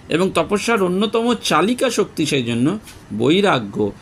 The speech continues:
এবং বিষয় রাহিত্য। হরি মহারাজের জীবনে সেটি বারবার রয়েছে।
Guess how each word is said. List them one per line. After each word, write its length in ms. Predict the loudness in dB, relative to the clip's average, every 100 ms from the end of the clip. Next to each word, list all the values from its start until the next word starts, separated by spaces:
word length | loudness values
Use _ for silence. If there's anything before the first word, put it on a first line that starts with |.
| -16 -4
এবং 340 | 0 0 0
বিষয় 560 | 0 0 0 -2 0 2
রাহিত্য। 640 | 2 0 -2 -4 -10 -12 -12 -20 -20 -20 -20 -20 -20 -20 -18 -4
হরি 200 | 0 2
মহারাজের 480 | 2 0 0 -2 0
জীবনে 460 | 0 2 2 0 -4 -12 -18 -6
সেটি 260 | -4 -2
বারবার 520 | 2 2 2 0 2
রয়েছে। 380 | 0 0 -2 -8